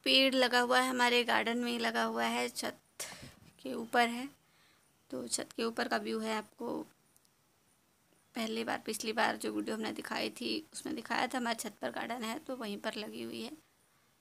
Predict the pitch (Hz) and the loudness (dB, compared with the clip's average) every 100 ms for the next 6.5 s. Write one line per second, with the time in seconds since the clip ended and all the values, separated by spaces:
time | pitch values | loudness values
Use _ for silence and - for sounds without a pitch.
0 | _ - 269 233 262 254 - 240 220 226 | _ -6 -4 -2 -4 -6 -6 -6 -6 -6
1 | 220 220 226 220 220 233 208 214 202 220 | -4 -4 -4 -4 -4 -4 -4 -6 -8 -8
2 | 214 - - - _ _ _ _ _ _ | -8 -8 -10 -16 _ _ _ _ _ _
3 | _ _ _ _ _ _ _ _ _ _ | _ _ _ _ _ _ _ _ _ _
4 | _ _ _ _ _ _ _ _ _ _ | _ _ _ _ _ _ _ _ _ _
5 | _ _ _ _ _ _ - 254 226 226 | _ _ _ _ _ _ -14 -8 -4 -4
6 | 220 - 220 233 208 | -4 -4 -6 -6 -10